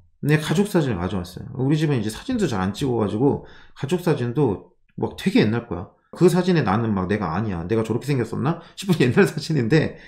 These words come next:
그래서 이제 가족 사진 그냥 책상에 올려놔 버렸어. 예, 뭐 쪽팔려도 괜찮아. 뭐 뭔 상관이야.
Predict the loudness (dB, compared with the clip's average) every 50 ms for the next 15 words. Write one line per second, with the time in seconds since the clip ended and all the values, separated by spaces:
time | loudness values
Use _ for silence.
0 | -20 -20 -20 -20 -20 _ _ 4 6 6 6 6 4 2 0 0 0 0 2 4
1 | 4 4 4 2 2 0 0 0 2 0 2 2 2 2 4 2 2 0 -2 0
2 | 0 0 -2 -2 -8 -10 -12 -12 -14 _ -10 -8 -8 -6 -4 -4 -4 -4 -2 -4
3 | -2 0 0 0 -2 -2 -4 -6 -6 -6 -4 -4 -4 -4 -8 -8 -4 -2 -2 -2
4 | -2 -4 -2 0 0 2 2 0 0 -2 -4 -6 -8